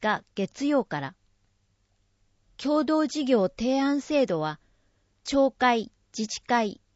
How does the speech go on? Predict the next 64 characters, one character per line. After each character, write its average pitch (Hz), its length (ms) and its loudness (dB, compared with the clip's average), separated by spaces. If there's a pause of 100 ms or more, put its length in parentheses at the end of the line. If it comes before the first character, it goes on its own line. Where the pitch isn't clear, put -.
エ 220 80 0
ヌ 269 160 2
ピ 294 260 0
ー - 20 2
オ 302 140 6
ー 294 60 2
法 294 240 2
人、 175 280 -6 (280)
ボ 208 100 2
ラ 285 140 4
ン 294 80 -4
テ 285 100 -4
ィ 302 80 4
ア 294 60 4
団 302 260 0
体 202 240 0
等、 185 340 -4 (360)
市 - 240 0
民 302 180 2
活 294 320 -4
動 311 180 2
団 302 240 0
体 202 280 0
の 170 200 -6 (280)
柔 262 260 2
軟 254 260 2
で 240 140 2
先 277 240 -2
駆 - 100 -12
的 285 260 -2
な 285 120 -2
発 247 260 -4
想 233 220 0
や 220 220 0
専 247 320 -4
門 262 180 0
性 220 280 -2
を 196 200 -4 (600)
公 294 200 2
共 311 240 0
サ 311 220 0
ー 311 40 2
ビ 247 120 -2
ス 208 140 -6
に 190 120 -4
取 202 300 -2
り 196 60 -2
入 175 40 -4
れ、 160 180 -4 (560)
区 277 120 0
民 302 260 0
満 311 240 0
足 302 240 -2
度 247 140 2
の 190 120 0
向 269 280 2
上 277 320 4
を 277 40 4
図 269 300 -2
る 226 80 0
制 247 280 0
度 165 120 -2
で 143 140 -8
す。 - 200 -20